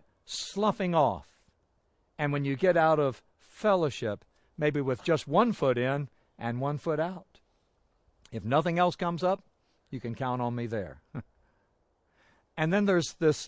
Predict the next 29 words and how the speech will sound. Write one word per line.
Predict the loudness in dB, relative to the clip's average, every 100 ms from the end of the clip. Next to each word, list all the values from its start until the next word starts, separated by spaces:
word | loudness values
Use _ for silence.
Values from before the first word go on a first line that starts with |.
| -4
other | 2 4 6 4
one | 0 -4 -8 -20 _
that's | -2 0
right | 6 8 8
on | 6 6
the | 6
very | 6 6 4 2
edge, | 4 8 8 6 2 -8 _ _ _
right | -2 0 2
beside | 0 2 4 4
the | 6
door. | 10 10 10 6 -4 -20 _ _
<laughs> | -10 -10 _ _ _ _ _ -20 -20 -10
Not | 4 6 8
even | 8 6
one | 4 4
foot | 4 4
in | 4 2
fellowship, | 4 4 4 4 2 _ _ _ _ _
that | -6
if | -4 0
anything | 2 2 2 2
happens, | 2 2 0 -4 -8 -6
anything | -2 0 0 4
goes | 4 4 4
wrong, | 4 4 2 -4 -14 _
I'm | -2 2
outta | 4 4 2
here. | -2 -6